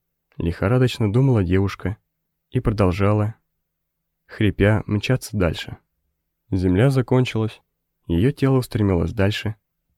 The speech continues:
и за ней также устремились и твари. Но, потеряв опору под ногами,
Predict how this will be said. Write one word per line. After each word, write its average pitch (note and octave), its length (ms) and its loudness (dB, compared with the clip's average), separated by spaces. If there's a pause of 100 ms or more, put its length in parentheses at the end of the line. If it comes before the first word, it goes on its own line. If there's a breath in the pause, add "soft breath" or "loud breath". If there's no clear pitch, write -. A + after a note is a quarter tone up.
(140)
и B2 100 2
за A#2 160 2
ней G#2+ 160 4
также G#2+ 500 0 (360)
устремились B2 680 0
и A#2 80 -4
твари. F2 460 -4 (1120)
Но, A2 160 2
потеряв - 400 0
опору G#2+ 320 2
под F2+ 140 -2
ногами, G2 540 2